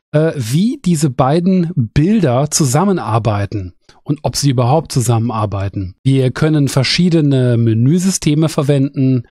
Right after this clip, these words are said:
und, äh, hier gibt es auch noch diverse weitere Core-Features.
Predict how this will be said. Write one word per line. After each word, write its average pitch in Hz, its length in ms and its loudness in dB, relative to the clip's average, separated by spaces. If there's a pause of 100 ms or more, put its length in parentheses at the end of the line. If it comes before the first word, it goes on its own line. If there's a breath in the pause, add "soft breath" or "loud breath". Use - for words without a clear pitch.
und, 123 500 0
äh, 123 180 2
hier 123 160 0
gibt 123 200 -2
es - 100 -6
auch - 160 -16
noch 135 260 0
diverse 135 800 0
weitere 135 360 0
Core-Features. 165 960 -2